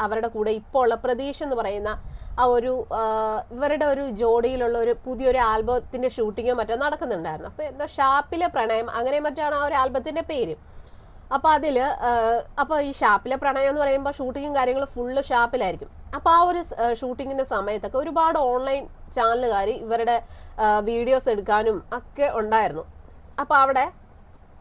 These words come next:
ഇവരവിടുന്ന് ഫുഡ് കഴിക്കുന്ന സമയത്ത് രേണു ഈ പറയുന്ന പ്രതീഷിന്റെ വായിൽ വെച്ച് കൊടുക്കുന്നുണ്ടായിരുന്നു. ഇതിനു മുന്നേയും ഇതുപോലെ ഒരു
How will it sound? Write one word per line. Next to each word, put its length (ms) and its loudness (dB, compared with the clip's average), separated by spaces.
ഇവരവിടുന്ന് 420 4
ഫുഡ് 280 -2
കഴിക്കുന്ന 340 2
സമയത്ത് 560 -2
രേണു 460 2
ഈ 100 -6
പറയുന്ന 340 -2
പ്രതീഷിന്റെ 640 -4
വായിൽ 340 2
വെച്ച് 240 -2
കൊടുക്കുന്നുണ്ടായിരുന്നു. 720 -4
ഇതിനു 240 -6
മുന്നേയും 560 -4
ഇതുപോലെ 360 0
ഒരു 160 0